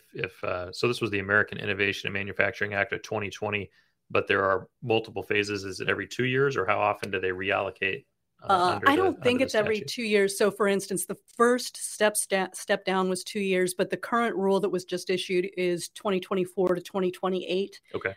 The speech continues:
Speaker 2: Um, so it depends. The, I think the later steps are a bit longer.
Speaker 1: And that's the one you're suing over, is the twenty-four to twenty-eight
Speaker 2: I'm not
Speaker 1: allocation?
Speaker 2: suing over the rule. I'm suing over the statute. I am actually suing over the rule, but that's a separate lawsuit.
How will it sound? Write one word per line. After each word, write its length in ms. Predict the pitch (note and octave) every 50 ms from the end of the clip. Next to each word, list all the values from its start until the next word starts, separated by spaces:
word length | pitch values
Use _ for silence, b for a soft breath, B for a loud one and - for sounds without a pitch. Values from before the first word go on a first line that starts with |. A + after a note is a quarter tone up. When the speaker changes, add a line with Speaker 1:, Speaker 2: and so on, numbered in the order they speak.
| _ -
Speaker 2:
Um, 300 | F3+ F3+ F3+ E3+ F3 F3+
so 220 | - - - F#3+
it 80 | F3+ F#3
depends. 600 | - - - G3+ G#3 G3+ G3 G3+ F#3 G3 - - - _ -
The, 220 | F#3 F#3 F3+ -
I 60 | - F3
think 180 | - G#3+ F#3+
the 80 | - G3
later 300 | F#3 F#3 F3+ F3+ F#3 F3
steps 420 | - - - G3 F3 - - -
are 100 | F#3+ F#3
a 60 | F#3
bit 220 | F#3 - F3+ E3+ - -
longer. 500 | E3+ E3+ - - - E3 F3 - F#3+ - _ _ _ -
Speaker 1:
And 120 | A2+ A2
that's 160 | A2 A2+ -
the 80 | - A#2
one 100 | G#2+ G#2
you're 80 | G2
suing 260 | - - - G#2+ G#2 G2+
over, 280 | G2+ G2+ G2+ G#2 G2
is 100 | F#2+ F#2
the 80 | F#2+ F#2
twenty-four 440 | - - G#2 G2+ F#2 - G#2 G#2 F#2+
to 60 | F#2
twenty-eight 440 | - - G#2 G2 F#2+ G2 G2+ G#2 -
Speaker 2:
I'm 200 | - G#3 A#3 C#4
not 80 | D4+ F4+
Speaker 1:
allocation? 220 | E4+ C#4+ - -
Speaker 2:
suing 280 | - C4+ C4+ C4 A#3+ A#3
over 180 | A3 G#3+ G3 G3
the 120 | G3+ F#3+
rule. 320 | F#3+ G#3+ B3+ C4 A3 G3+
I'm 160 | F#3 F#3 F#3+ F#3
suing 380 | - - B3 A#3+ A#3+ A3+ G#3
over 180 | G3+ G3 F3+ F#3
the 100 | F3+ F#3
statute. 540 | - - - G3 G3 G3 F#3+ - - F3 F#3+
I 100 | B3 C4
am 240 | A#3 A#3 A3+ A3
actually 360 | G#3+ F3+ F3 E3+ - - F#3 E3+
suing 280 | - - F#3+ F#3+ F3+
over 180 | F#3 F#3 E3+ F#3+
the 80 | F#3
rule, 220 | E3+ F3 F#3 F#3 F3+
but 100 | F3 F3+
that's 220 | - G3 F#3+ F#3+
a 60 | F3+
separate 320 | - - G#3+ F#3 - F3 E3
lawsuit. 420 | - - - - - - E4 E4+